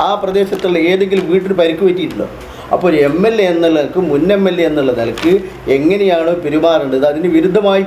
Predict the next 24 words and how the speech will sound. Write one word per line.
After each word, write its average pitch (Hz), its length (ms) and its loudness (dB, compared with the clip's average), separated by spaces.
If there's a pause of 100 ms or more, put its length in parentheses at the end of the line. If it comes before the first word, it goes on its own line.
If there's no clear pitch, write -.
പെരുമാറിയപ്പോൾ 185 680 2 (580)
ആളില്ലാത്ത 196 560 0 (140)
ഒരു 175 100 2 (100)
വീട്ടിൽ, 185 280 2 (100)
സ്ത്രീ 170 200 -2 (100)
മാത്രമുള്ള 185 360 2 (100)
വീട്ടിൽ 175 260 2 (100)
സ്ത്രീയെ 185 480 0
അടക്കം 190 360 0 (400)
കയ്യേറ്റം 190 480 0
ചെയ്യുന്ന 180 260 2
രീതിയിൽ 156 260 0
ഒരു 180 120 -2
പോലീസ് 185 360 0
കേസുണ്ട്, 180 380 0 (560)
ഒരു 170 100 2 (440)
ആശുപത്രിയിൽ 185 420 -2
അഡ്മിറ്റ് 180 280 -6
ചെയ്തിട്ടുണ്ട്. 175 360 -4 (160)
നിങ്ങൾ 185 180 2 (100)
ഏതെങ്കിലും 190 460 0
ഒരു 175 80 0 (340)
സംഘർഷഭരിതമായ 180 920 0
ഒരു 160 80 0